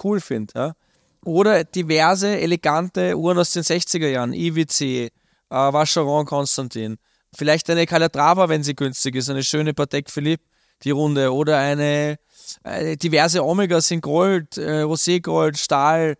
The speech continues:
Automatik, Nicht-Automatik. Das Schöne ist, bei zehntausend Euro, wenn man diese sechziger Jahre Vintage-Teile nimmt mit einem schönen Lederband, vielleicht auch mal ein Stahlband dran.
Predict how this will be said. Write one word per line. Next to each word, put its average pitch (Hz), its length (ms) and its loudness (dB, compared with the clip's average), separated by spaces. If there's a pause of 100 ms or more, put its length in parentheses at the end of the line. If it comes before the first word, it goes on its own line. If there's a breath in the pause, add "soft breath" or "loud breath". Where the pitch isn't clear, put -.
(240)
Automatik, 156 680 0
Nicht-Automatik. 151 800 0 (300)
Das 135 120 -6
Schöne 175 200 2
ist, - 180 -4
bei 147 180 4
zehntausend 170 500 -2
Euro, 160 280 0
wenn 156 100 2
man 151 140 -2
diese 151 240 -4
sechziger 202 500 0
Jahre 165 260 2
Vintage-Teile 165 600 0
nimmt 143 220 -2
mit 147 120 -4
einem 143 280 -4
schönen 151 260 0
Lederband, 147 480 0
vielleicht 139 320 -2
auch 131 80 -4
mal 131 140 -2
ein 123 80 -4
Stahlband 139 500 2
dran. 110 240 -2